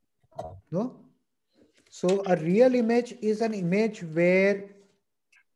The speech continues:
I mean, as the word says, the image is real. And there are some images that are not real. Our brain thinks that there is an image,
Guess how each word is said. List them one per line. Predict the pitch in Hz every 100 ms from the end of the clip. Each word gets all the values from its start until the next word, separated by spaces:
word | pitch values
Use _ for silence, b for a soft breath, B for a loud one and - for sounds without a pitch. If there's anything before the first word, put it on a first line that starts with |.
| _ _ _ _ -
I | 156
mean, | 202 185
as | 165 175 190
the | 190
word | 165 190 202
says, | 196 190 190 185
the | 190 196 170
image | 165 202 196
is | 190 - - -
real. | 135 147 131 101 - - _ _ _ _ _
And | - 156 190 180
there | 185 214
are |
some | 214 202 214 202
images | 175 175 165 196 202 202 -
that | 180 180 180
are | 170 185
not | 175 156 202 214
real. | 175 170 180 196 208 208 -
Our | 160 185 220
brain | 151 170 208 247 233
thinks | 214 208 208 -
that | 202 196
there | 180 190
is | 196
an | 196
image, | 185 175 226 269